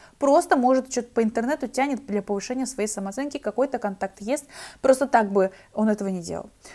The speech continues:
Facebook, почему он вас удалил? Очень просто, он не хочет, что у него какие-то бабы есть в Фейсбуке. Возможно, у него турчанки, либо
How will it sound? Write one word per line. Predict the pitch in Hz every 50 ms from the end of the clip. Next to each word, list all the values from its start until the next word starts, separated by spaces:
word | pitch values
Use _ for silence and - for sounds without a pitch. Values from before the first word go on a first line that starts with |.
| - _
Facebook, | - 294 302 269 285 370 359 -
почему | - 285 - 269 254 254
он | 240 233
вас | 233 226 220 - -
удалил? | 214 220 214 208 214 208
Очень | 220 220 - 247 220
просто, | - - - 220 285 277 285 - 196
он | 196 202
не | 208
хочет, | - - 294 294 - 233
что | - -
у | 226
него | 226 240 240 233
какие-то | 226 - - 220 - 214
бабы | 185 180 220 262 269 302 269
есть | 208 - 208 - -
в | -
Фейсбуке. | - 202 - 185 170 - 180 - - 175
Возможно, | 180 190 190 196 220 277 320 320 240
у | 208
него | 196 196 202 190
турчанки, | - 180 - - - 202 226 285 294 - 285
либо | 269 226 208 208 214 247 247 247